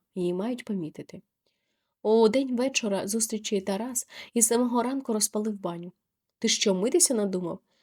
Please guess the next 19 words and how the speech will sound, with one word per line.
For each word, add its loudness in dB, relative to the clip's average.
скептично -2
кинула 0
Віра. -4
«На 6
зустріч 4
не 4
піду 2
ж 0
брудним», 0
спокійно -4
відповів -6
він. -6
«А -2
з -4
чого 2
це 0
ти -2
тут -2
зібрався?» -4